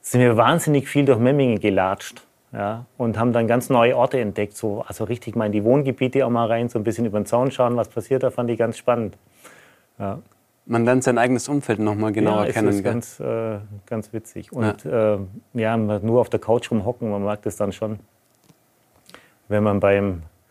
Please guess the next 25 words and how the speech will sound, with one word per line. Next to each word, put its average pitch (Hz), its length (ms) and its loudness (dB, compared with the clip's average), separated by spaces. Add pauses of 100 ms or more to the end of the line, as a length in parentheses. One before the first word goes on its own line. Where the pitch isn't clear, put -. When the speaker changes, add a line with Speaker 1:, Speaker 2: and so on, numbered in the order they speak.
(320)
Speaker 1:
Bierkasten 120 720 0
schleppen, 113 760 0
wo 117 80 -2
man 110 120 2
früher 110 560 4 (680)
den 101 160 0
fünften 139 460 0
Stock - 280 2
erreicht 117 380 4
hat, 113 280 2
im 110 240 2
vierten 127 340 2
schon 113 160 0
wieder 113 180 2
mal 110 160 4
Pause 120 300 4
machen 117 240 0
muss. 113 260 -4 (840)
<laughs> 131 60 0 (1000)
Speaker 2:
Gute 208 200 4
Herangehensweise, 110 760 4
glaub 104 240 2
Speaker 1:
Ja. 107 100 2
Speaker 2:
ich. 107 60 -2 (800)
Ähm, 117 500 2